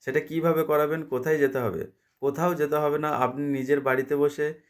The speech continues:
নিজের মোবাইল দিয়েই করতে পারবেন। আসুন, এই ভিডিওটা সম্পূর্ণ দেখলে শিখে যাবেন সেটা কিভাবে করা যায়। প্লে স্টোর থেকে এই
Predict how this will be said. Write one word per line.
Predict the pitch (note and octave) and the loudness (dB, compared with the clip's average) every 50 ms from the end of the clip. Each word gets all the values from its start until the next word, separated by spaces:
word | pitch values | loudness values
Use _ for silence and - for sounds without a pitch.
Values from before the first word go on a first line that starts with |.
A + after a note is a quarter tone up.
| _ _ _ | _ _ _
নিজের | - A#2 C3 C3 D3 D3 C#3+ | -4 -4 -2 0 0 0 0
মোবাইল | C#3 C3 B2 C3 C3+ C3+ C3+ C3 | 0 0 2 4 4 4 4 2
দিয়েই | C#3+ C#3+ C#3+ C#3+ | 2 0 0 0
করতে | C#3 B2+ B2+ - C3 | -2 -4 -2 -2 0
পারবেন। | B2 A#2 G#2+ G2 F#2+ F2+ - F#2 - - | 2 2 2 2 0 -2 -4 -6 -8 -6
আসুন, | A#2+ B2 - D#3+ D#3 D3 | -6 -6 -6 -4 -4 -2
এই | D3 C#3 C3+ | -2 -2 -2
ভিডিওটা | C3+ C3 C#3 C3+ C3 C#3 | 0 0 2 2 2 0
সম্পূর্ণ | C3 C3 B2+ B2+ A#2+ A#2+ C3+ C#3 C#3 C3 B2+ | -4 -4 -4 -6 -6 -6 -6 -6 -4 -2 0
দেখলে | C3 B2+ B2+ B2+ C3 B2+ - - _ _ _ _ | -2 0 0 0 -2 -2 -4 -8 _ _ _ _
শিখে | - - A#2 A#2 C#3+ C3+ | -8 -4 0 2 4 4
যাবেন | C3 B2+ B2 B2+ B2+ B2 B2 A#2+ - _ _ _ | 4 4 2 2 0 -2 -4 -8 -12 _ _ _
সেটা | - A#2+ A2+ A#2 | -6 -2 0 0
কিভাবে | A#2 A#2 A#2 A#2+ B2 B2+ B2 A#2 A#2+ A2+ | 0 -2 -4 -6 -2 -2 0 2 0 2
করা | A2+ G2+ F#2+ F#2 | 2 2 2 2
যায়। | F2 E2 - - - - - _ _ _ _ _ _ _ _ - | 2 0 -4 -8 -10 -12 -18 _ _ _ _ _ _ _ _ 10
প্লে | B2+ D#3 F3 E3+ | 12 12 12 12
স্টোর | - - F#3 F3+ E3+ - | 10 10 8 8 8 6
থেকে | F#3+ F3+ - B2+ B2 D3+ F3 - - - _ - | 4 6 8 8 8 8 8 4 0 -8 _ 2
এই | C#3 C#3 D#3 | 6 8 8